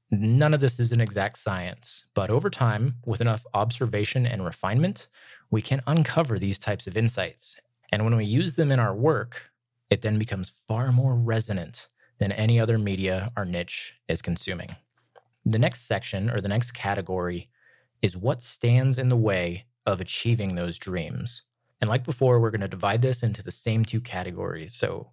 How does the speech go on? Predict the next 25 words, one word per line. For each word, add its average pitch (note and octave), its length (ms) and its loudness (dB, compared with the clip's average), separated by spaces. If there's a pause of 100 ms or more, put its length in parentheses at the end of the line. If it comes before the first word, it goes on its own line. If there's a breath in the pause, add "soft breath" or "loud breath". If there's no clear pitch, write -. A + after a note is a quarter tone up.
(120)
external C3+ 500 2
obstacles C3 520 0
and G#2 100 -2
internal F2+ 640 -4
obstacles. - 720 -8 (720)
So, G#2+ 280 0 (100)
much A2 240 -4
like C3+ 160 4
external A#2+ 460 2
goals, F#2+ 640 -2 (160)
external A#2+ 500 2
obstacles A#2 680 0 (100)
are F#2 140 0
pretty C3+ 460 -2
easy A2+ 240 2
to G#2 160 -4
understand F2+ 800 -4
and F2 360 -2
find. F#2 520 0 (560 loud breath)
Quite G#2+ 200 2
simply, D#3+ 340 2
it's A#2+ 180 -2
the B2+ 120 -10
tangible C#3 540 0
things G#2 600 -2